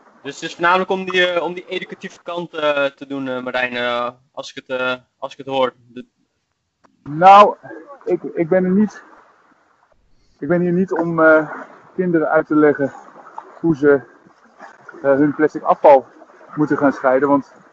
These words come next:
Speaker 2: dat weten ze zelf wel. Ik ben, met dit project probeer ik ze juist te mobiliseren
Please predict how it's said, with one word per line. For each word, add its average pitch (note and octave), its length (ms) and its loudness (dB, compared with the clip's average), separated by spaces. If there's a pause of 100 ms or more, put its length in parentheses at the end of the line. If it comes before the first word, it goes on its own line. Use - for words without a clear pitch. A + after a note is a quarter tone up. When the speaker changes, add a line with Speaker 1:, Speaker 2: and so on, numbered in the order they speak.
(220)
Speaker 2:
dat A#2+ 120 -4
weten C#3+ 320 0
ze C3 100 -6
zelf E3 220 2
wel. B2 260 2 (640)
Ik D3+ 160 -4
ben, D#3 300 2 (140)
met D3+ 140 -2
dit D3+ 140 -2
project D3 380 2
probeer C#3+ 260 0
ik C#3 80 -4
ze - 140 -10
juist C#3 420 0 (520)
te - 100 -4
mobiliseren D3 840 4